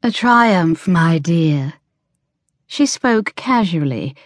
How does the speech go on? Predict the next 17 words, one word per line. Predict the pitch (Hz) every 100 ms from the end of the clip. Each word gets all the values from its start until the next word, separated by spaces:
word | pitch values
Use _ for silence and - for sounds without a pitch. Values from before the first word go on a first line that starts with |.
| _ _
fiddling | - 285 214 202 208
with | 202
an | 208
imaginary | 214 220 233 233 247 233 226
crease | 233 - 233 180 -
in | 170
the | 160
skirts | - - 190 135 - -
as | 156 160
though | 175 165
her | 185
verdict | 180 220 190 170 160 -
was | 208
of | 202 190
no | 196 233
great | 185 139 127
consequence. | - 160 151 - 147 104 -